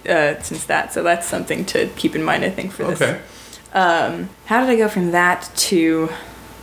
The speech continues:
Speaker 1: the sexuality I have today? Um, well, I mean, like, they didn't have anything to do with each other necessarily. Uh,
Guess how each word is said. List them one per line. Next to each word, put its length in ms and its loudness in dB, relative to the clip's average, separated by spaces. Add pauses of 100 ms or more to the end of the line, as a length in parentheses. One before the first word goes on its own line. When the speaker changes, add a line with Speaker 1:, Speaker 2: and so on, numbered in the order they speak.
(280)
Speaker 1:
the 80 0
sexuality 480 2
I 40 0
have 160 2
today? 260 -4 (320)
Um, 560 4 (1120)
well, 180 4
I 120 6
mean, 120 4
like, 120 4
they 80 4
didn't 160 2
have 160 4
anything 240 2
to 80 0
do 100 4
with 120 -2
each 120 -4
other 120 4
necessarily. 880 2 (460)
Uh, 500 4